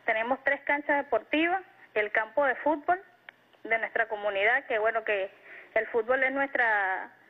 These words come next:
actividad por, por excelencia, es lo que, en, en lo que se desarrolla nuestro chamo en su mayoría, y tenemos una escuela de fútbol y todo en diferentes categorías,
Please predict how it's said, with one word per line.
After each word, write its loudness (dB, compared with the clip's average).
actividad 0
por, 0
por 4
excelencia, 0
es -4
lo -2
que, 0
en, 0
en 0
lo 2
que 0
se 2
desarrolla 0
nuestro -2
chamo -2
en 2
su -2
mayoría, 2
y -8
tenemos -2
una 2
escuela 0
de 0
fútbol -2
y -6
todo 2
en -2
diferentes -2
categorías, 0